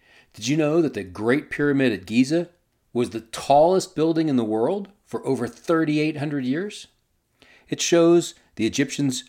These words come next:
abilities as builders. When the pyramids were being built, most of the rest of the world was living in small villages, and they were barely subs-, surviving on subsistence farming and livestock. Egypt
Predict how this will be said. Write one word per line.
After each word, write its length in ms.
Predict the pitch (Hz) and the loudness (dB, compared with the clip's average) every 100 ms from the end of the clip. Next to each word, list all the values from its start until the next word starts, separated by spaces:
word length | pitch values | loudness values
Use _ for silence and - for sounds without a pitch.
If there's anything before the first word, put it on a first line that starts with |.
| _ | _
abilities 600 | 107 120 110 92 92 87 | -4 0 0 -2 -8 -12
as 140 | 101 | -14
builders. 600 | 85 98 92 82 80 - - _ _ _ _ _ _ - | -12 -12 -12 -14 -20 -20 -20 _ _ _ _ _ _ -10
When 120 | 107 | -6
the 80 | 104 | -6
pyramids 480 | - 135 127 127 | 0 4 6 6
were 80 | 120 | 4
being 240 | 117 117 110 | 2 2 4
built, 300 | 123 120 117 | 4 4 2
most 240 | 123 123 | -2 -2
of 60 | 104 | -4
the 60 | |
rest 220 | 107 117 | -2 -2
of 60 | - | -2
the 80 | 110 | -6
world 340 | 104 113 113 | -2 0 0
was 220 | 113 101 | -4 -8
living 320 | 107 120 113 95 | -6 -4 -4 -6
in 100 | 85 | -8
small 320 | - 127 117 | -2 -2 0
villages, 560 | 110 110 82 78 - - - - - | -2 -4 -6 -10 -18 -20 -20 -20 -8
and 80 | 127 | -2
they 60 | |
were 80 | 151 | -2
barely 500 | 120 107 127 135 127 | -2 -2 0 2 0
subs-, 500 | 120 110 92 - - _ | 0 -6 -12 -16 -18 _
surviving 640 | - - 110 110 117 104 95 | -12 -8 -2 0 0 -4 -6
on 120 | 90 | -8
subsistence 580 | - 98 131 123 110 - | -10 -6 -6 -4 -6 -8
farming 580 | - 107 107 85 76 | -4 -2 -2 -6 -12
and 160 | 82 92 | -16 -12
livestock. 640 | 92 98 - - - _ _ _ _ _ _ _ _ _ _ _ _ _ _ _ - | -10 -10 -12 -14 -20 _ _ _ _ _ _ _ _ _ _ _ _ _ _ _ -2
Egypt 480 | 202 143 117 - | 0 2 -2 -4